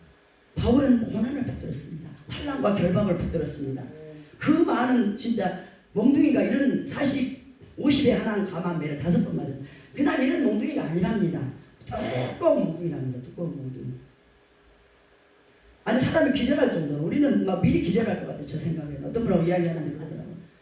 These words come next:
저는 제 생각에는 겁이 많아서 미리 기절해버릴 것 같아요. 얼마나 이 몽둥이 큰 거로 사십구 대를 맞았다 생각, 거의 아마 반 죽었을 것 같아요. 그래도 바울은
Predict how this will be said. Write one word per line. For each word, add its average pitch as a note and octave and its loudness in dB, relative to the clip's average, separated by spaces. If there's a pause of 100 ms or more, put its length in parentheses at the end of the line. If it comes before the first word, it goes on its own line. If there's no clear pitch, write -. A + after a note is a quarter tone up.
(480)
저는 E4+ 6
제 C#4+ 2
생각에는 B3 2
겁이 F#3+ 2
많아서 E3+ -2
미리 C#4+ 0
기절해버릴 D#3+ -4
것 C3+ -12
같아요. D3+ -14 (2000)
얼마나 G#3 6
이 F3 0 (300)
몽둥이 F#3 0
큰 - -8
거로 G3+ -2
사십구 - -4
대를 E3 -2
맞았다 D3+ -6
생각, C#3+ -8
거의 A#3+ 4
아마 E3 -2
반 F#3+ -2
죽었을 - -4
것 - -16
같아요. - -16 (2500)
그래도 C4 6
바울은 F3 -2